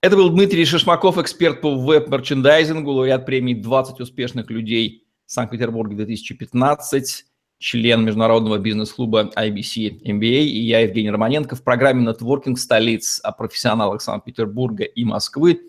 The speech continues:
увлечённых своим делом и ценящих качественные деловые связи. Ставьте лайк, подписывайтесь на наш YouTube-канал,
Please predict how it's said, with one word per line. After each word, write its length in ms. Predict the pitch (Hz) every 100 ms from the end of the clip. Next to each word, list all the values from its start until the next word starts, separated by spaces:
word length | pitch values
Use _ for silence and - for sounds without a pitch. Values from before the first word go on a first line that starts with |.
| _
увлечённых 520 | - 165 135 120 113 107
своим 240 | 110 107
делом 260 | 113 113 104
и 60 |
ценящих 480 | - 95 92 98 - _ _ _ _ -
качественные 640 | 120 113 107 - 113 107
деловые 540 | 104 98 90 90 - -
связи. 340 | - 95 87
Ставьте 380 | 92 - 117 127
лайк, 240 | 143 151
подписывайтесь 560 | - 127 143 131 123 120
на 80 | 113
наш 200 | 113 -
YouTube-канал, 720 | 117 120 - 113 110 143 -